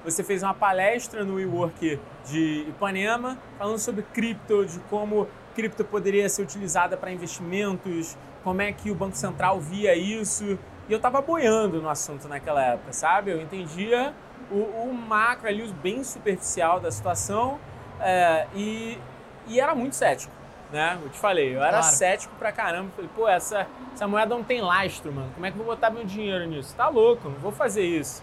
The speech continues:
Speaker 1: Né? Dinheiro suado, não, não vou, não vou fazer esse tipo de coisa."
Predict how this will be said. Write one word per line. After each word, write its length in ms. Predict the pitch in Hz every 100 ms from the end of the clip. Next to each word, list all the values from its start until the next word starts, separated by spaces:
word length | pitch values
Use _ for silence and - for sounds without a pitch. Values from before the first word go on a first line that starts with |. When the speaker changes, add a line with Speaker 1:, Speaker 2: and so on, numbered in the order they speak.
| - - -
Speaker 1:
Né? 140 | 160 170
Dinheiro 240 | 160 190
suado, 500 | - 190 175 170 143
não, 200 | 147 156
não 160 | 160 156
vou, 400 | 147 208 208 143 - - -
não 80 | 156
vou 100 | 214
fazer 300 | 233 185 190
esse 140 | -
tipo 120 | 190
de 100 | 160
coisa." 440 | - 185 165 127